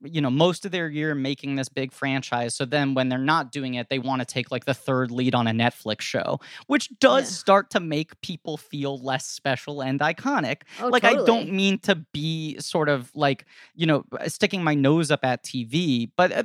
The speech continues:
Speaker 1: and there are people who are able to, like, do both and retain their power in doing both. Like, someone like Viola Davis, it's like, well, she still feels very high status
Speaker 2: Mm-hmm,
Speaker 1: and, like,
Speaker 2: mm-hmm.
Speaker 1: a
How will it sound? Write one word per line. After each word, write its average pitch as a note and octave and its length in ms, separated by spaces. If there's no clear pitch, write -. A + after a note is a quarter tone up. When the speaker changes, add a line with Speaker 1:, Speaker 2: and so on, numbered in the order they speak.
Speaker 1:
and A3+ 300
there A#3 60
are A3 40
people A#3+ 300
who F#3+ 120
are F3 120
able D#3 380
to, C3 480
like, C3+ 240
do E3 180
both C3+ 540
and C3 280
retain C#3 460
their B2 140
power B2+ 580
in A#2 220
doing A2+ 460
both. A2 300
Like, B2+ 120
someone C3+ 180
like B2 140
Viola A#2 340
Davis, A2+ 500
it's A#2+ 220
like, G#2+ 380
well, F3+ 100
she G#3 220
still F3 220
feels C#3+ 280
very B2+ 300
high B2+ 280
status A2 720
Speaker 2:
Mm-hmm, G3 180
Speaker 1:
and, B2+ 200
like, B2+ 200
Speaker 2:
mm-hmm. F3+ 100
Speaker 1:
a B2 160